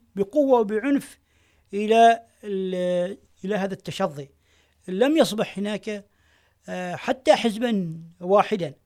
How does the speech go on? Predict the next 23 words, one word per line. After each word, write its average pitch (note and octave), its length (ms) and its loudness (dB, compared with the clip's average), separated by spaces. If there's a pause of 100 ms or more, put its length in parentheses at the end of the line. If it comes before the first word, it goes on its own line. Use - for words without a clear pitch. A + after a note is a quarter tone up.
(440)
هي G3+ 160 0
عبارة A3+ 420 0
عن G#3+ 200 -2
أنه G#3 320 -4
الوجود G#3 600 0 (760)
يم-، G3+ 400 -2
آه، E3 280 -6
يحرك A#3+ 540 0
ن-، E3+ 160 -8
الوجود F#3+ 560 -6
الإنساني A#3+ 640 0 (320)
يحرك C4 600 2
نفسه A3 400 -2
بهذا G#3+ 520 -2 (100)
التشظي G3+ 680 -4 (680)
في G#3+ 140 0
مرحلة A#3+ 500 6
أنا A3+ 580 -2 (140)
أسميها G3+ 540 0
الآن A3 420 -4 (460)
هي G#3+ 440 0 (320)
الفوضى F#3+ 640 -2 (180)
الخلاقة. D3 640 -10